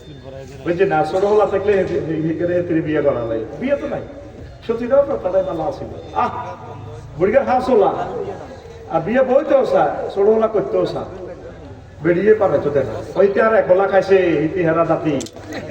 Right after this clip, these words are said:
আজ, ও, তোরে খাইয়ে নিবি। এই বুড়ি করে ইচ্ছা। আহ, নারী হই না, নারীর বিরুদ্ধে কথা। বৌমাটা রাখি দেন, তারা যাইতে দিয়ে না, সে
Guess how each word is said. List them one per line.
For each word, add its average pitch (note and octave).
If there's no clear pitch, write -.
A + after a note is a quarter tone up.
আজ, D3
ও, C4+
তোরে B3+
খাইয়ে G#3
নিবি। E3
এই G#3+
বুড়ি C4+
করে C#4
ইচ্ছা। C4+
আহ, -
নারী A3+
হই D4
না, A3+
নারীর E3+
বিরুদ্ধে D3+
কথা। -
বৌমাটা F3+
রাখি F#3
দেন, D#3
তারা B2
যাইতে C#3+
দিয়ে C3+
না, A2
সে C#3